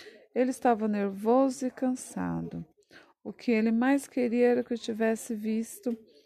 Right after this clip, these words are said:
em forma. No entanto, quando chegaste, viste-o fraquinho como um trapo. Ficou aborrecido porque receou fazer má figura ao teu lado."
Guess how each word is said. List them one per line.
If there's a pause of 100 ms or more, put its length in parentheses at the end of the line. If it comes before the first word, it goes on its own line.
(220)
em
forma.
No
entanto, (320)
quando
chegaste, (460)
viste-o
fraquinho
como
um
trapo. (420)
Ficou
aborrecido
porque
receou
fazer
má
figura
ao
teu
lado."